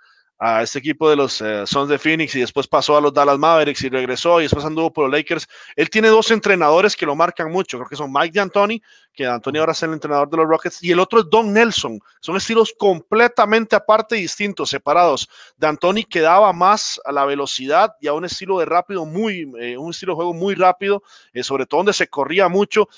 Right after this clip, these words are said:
y un Don Nelson que era más de preparar jugadas. Eh, a mí me llama poderosamente la atención eso. ¿Cuál va a ser la versión de Steve Nash como entrenador, como head coach a la ofensiva? ¿Cuál va a ser su implementación de forma de juego? Y eso lo veremos. Tiene dos,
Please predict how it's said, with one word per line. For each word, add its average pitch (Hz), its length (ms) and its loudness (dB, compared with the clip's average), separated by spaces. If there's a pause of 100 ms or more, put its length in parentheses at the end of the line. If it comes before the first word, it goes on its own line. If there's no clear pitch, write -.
(120)
y 165 80 -4
un 196 100 0
Don 214 160 4
Nelson 214 320 4
que 175 240 -2
era 180 200 2
más 180 260 2
de 175 80 -2
preparar 151 460 0
jugadas. 160 420 0
Eh, 147 80 -10 (100)
a 151 120 0
mí 185 100 -6
me 220 140 -4
llama 220 340 2
poderosamente 185 560 -2
la 185 60 2
atención 160 320 -4
eso. 160 240 -6 (260)
¿Cuál 190 340 2
va 220 60 4
a 190 40 2
ser 214 220 0
la 208 140 4
versión 185 340 0
de 180 80 -2
Steve 175 280 -12
Nash 180 260 -4
como 185 140 -8
entrenador, 135 500 -2 (220)
como 139 200 -6
head 175 240 -2
coach 175 300 -4
a 147 140 2
la 147 80 4
ofensiva? 151 580 -2
¿Cuál 180 240 0
va 196 60 4
a 180 40 -2
ser 190 160 -2
su 160 280 -8 (200)
implementación 147 800 -4
de 175 100 -6
forma 180 400 0
de 131 120 0
juego? 165 340 -2 (220)
Y 139 80 -4
eso 147 120 -2
lo 170 120 2
veremos. 147 480 0
Tiene 185 220 0
dos, 196 540 0